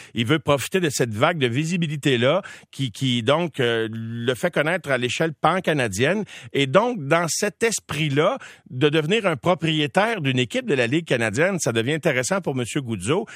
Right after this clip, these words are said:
Et bien sûr que c'est très prestigieux également du point de vue de la Ligue. C'est un candidat très solide financièrement, un plus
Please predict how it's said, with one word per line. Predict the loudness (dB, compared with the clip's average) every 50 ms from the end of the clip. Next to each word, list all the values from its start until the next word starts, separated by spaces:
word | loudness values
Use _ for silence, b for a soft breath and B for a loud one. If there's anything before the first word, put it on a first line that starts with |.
| B B B _
Et | 0 0 0
bien | 2 2 2 2 2 0
sûr | 0 -2 -2 -4 -2
que | -2 -2 -2
c'est | 0 0 -2 -2
très | -2 0 0 0
prestigieux | 0 0 -2 -2 -2 -4 -6 -6 -4 0 0 0 0
également | 2 2 0 2 2 0 0 -2
du | -2 -4 -8
point | -4 -2 -2 -2 0
de | -2
vue | -4 -2
de | -2 0
la | 0 2 2
Ligue. | 2 0 0 -2 -2 -6 B B B B
C'est | B -2 0
un | 0 0
candidat | 2 2 0 0 0 -2 0 0 0 0
très | 0 -2 -2 0 0 -2
solide | 0 0 0 0 0 -2 -2
financièrement, | -4 -4 -2 0 0 0 0 0 0 0 2 2 2 2 2 2 -2 B B B B B B
un | 0 2 2 2
plus | 0 0 2 2 2 2 2 -2